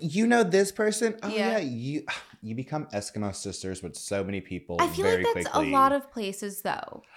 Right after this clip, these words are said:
Speaker 1: I have a lot of straight friends, and they don't talk about hooking up as much as we do. <sighs> When was your last hookup?
Speaker 2: Well, I'm in a relationship.
Speaker 1: Exactly.
Speaker 2: <laughs> So the
Speaker 1: Gays
Speaker 2: hook-
Speaker 1: are too mentally unstable for a relationship.
Speaker 2: I feel like not all.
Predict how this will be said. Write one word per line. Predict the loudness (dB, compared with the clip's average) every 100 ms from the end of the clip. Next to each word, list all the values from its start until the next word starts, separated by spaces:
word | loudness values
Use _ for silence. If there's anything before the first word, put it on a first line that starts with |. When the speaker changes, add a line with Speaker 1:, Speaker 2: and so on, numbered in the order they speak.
| -20 _
Speaker 1:
I | 2
have | 4 4
a | 6
lot | 6
of | 6
straight | 6 4 6
friends, | 2 4
and | 4
they |
don't | 4 4
talk | 4 6
about | 6 6
hooking | 4 4
up | 0 0
as | 0
much | 0 0
as | -4
we | -4
do. | -4 -6 -8 -12 -16 _ _ _ _ _ _ _ _ _ _ _ _ _ _
<sighs> | -18 -16 -14 -14 -18 -18 -20 -20 -20 -10 4
When | 6
was | 8
your | 8 8
last | 6 2
hookup? | -4 -4 -6 -8 _ _ _ -20 -2
Speaker 2:
Well, | 4
I'm | 6 6
in |
a | 6
relationship. | 2 -2 -2 -4 -6 -10 -12 -10 2
Speaker 1:
Exactly. | 4 6 8 8 6 8
Speaker 2:
<laughs> | 8 10 8 6 2 2 -2 -4 -4 -6 -2
So | 8
the | 12
Speaker 1:
Gays | 12 12 12
Speaker 2:
hook- | 10
Speaker 1:
are |
too | 10 8
mentally | 8 8 8
unstable | 8 8 8 8 8
for | 10
a | 10
relationship. | 12 10 8 2 2 2 0 0
Speaker 2:
I | 0
feel | 6 8 10
like | 8 8
not | 10
all. | 12 12 12 12 8 -2